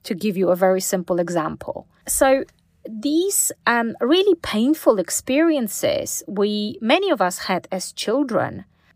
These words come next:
have planted the seeds of fear, mistrust, and plenty of defensiveness and defensive behaviors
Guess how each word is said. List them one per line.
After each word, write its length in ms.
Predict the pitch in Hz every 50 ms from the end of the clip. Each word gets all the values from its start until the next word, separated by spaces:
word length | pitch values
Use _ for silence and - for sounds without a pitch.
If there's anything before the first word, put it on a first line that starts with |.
| _ -
have 400 | - - - 311 294 - - _
planted 680 | - - 240 233 254 285 311 330 - - 320 302 294 - -
the 100 | - 202
seeds 560 | 196 - - - 226 208 208 214 202 - - - _
of 160 | - 180 -
fear, 760 | - - - - - 294 294 285 285 277 285 285 285 285 - _ _ _ _
mistrust, 1120 | 196 202 170 - - - - - - - 277 269 269 262 262 - - - - - - - - _ - - - - _ _ -
and 480 | 233 233 240 240 240 240 240 240 - - _
plenty 580 | - - 320 339 339 330 330 320 - - 294
of 220 | - - 220 202 180
defensiveness 1300 | 202 190 - - - 220 233 233 226 - - - 185 180 - - - - 185 - - - - - - _ _
and 300 | 214 196 208 202 196 190
defensive 680 | 185 202 - - 285 285 277 247 - - 202 190 175
behaviors 1040 | 170 - 156 165 - 196 190 214 214 202 185 - - - - - - - - - -